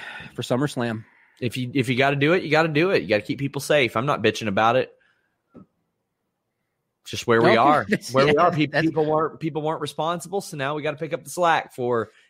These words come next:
Speaker 2: irresponsible, selfish people.
Speaker 1: Yeah, it's,
Speaker 2: Typical.
Speaker 1: it's, it's really unfortunate where we're headed. So Ring of Honor, they just announced that dis-,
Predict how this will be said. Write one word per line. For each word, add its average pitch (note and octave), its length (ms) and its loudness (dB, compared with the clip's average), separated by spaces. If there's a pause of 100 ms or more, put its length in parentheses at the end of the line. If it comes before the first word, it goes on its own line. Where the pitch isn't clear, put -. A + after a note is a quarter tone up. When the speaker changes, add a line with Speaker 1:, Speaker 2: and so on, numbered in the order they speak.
(120)
Speaker 2:
irresponsible, D3 600 0
selfish C#3+ 440 -4
people. G2 480 -8
Speaker 1:
Yeah, A2 280 -2
it's, F#2 140 -14
Speaker 2:
Typical. A#2+ 320 -4
Speaker 1:
it's, - 440 -6
it's B2+ 240 -4
really D3+ 280 4
unfortunate B2+ 520 2
where A2+ 120 -2
we're F#2+ 120 -4
headed. G2+ 340 -2
So G2+ 240 -2
Ring B2 220 0
of A2+ 120 0
Honor, A#2 280 2
they G2+ 160 -2
just G#2+ 180 -6
announced G#2+ 280 -2
that F#2+ 100 -8
dis-, G#2 220 -6